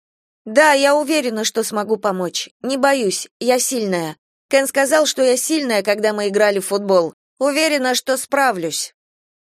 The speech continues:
Кен улыбнулся, закрыл свой блокнот и, махнув мне рукой на прощание, вышел из комнаты,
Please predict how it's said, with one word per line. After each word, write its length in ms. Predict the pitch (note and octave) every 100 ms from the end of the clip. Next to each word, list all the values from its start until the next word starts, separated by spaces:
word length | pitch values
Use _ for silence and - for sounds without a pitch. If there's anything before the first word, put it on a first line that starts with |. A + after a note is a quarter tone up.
| _
Кен 240 | A#3+ A3+
улыбнулся, 880 | G#3+ G3+ G3 G#3 A#3+ A#3+ - E3+ D3 _
закрыл 460 | D#3 F3+ F#3 G3+ F#3
свой 240 | E3+ F3+
блокнот 600 | F3 F3+ F3+ G#3+ B3 - _ _ _
и, 80 | G3+
махнув 420 | A3 G#3+ A#3+ A#3+
мне 160 | G#3+ G3
рукой 280 | G3+ G3 A#3
на 140 | G3
прощание, 800 | F#3+ F#3+ - A#3 G#3 F#3+ F#3 F3+
вышел 400 | - F#3 F#3+ G3
из 160 | G3 F#3+
комнаты, 640 | B3 B3 F#3+ D3+ D#3 C#3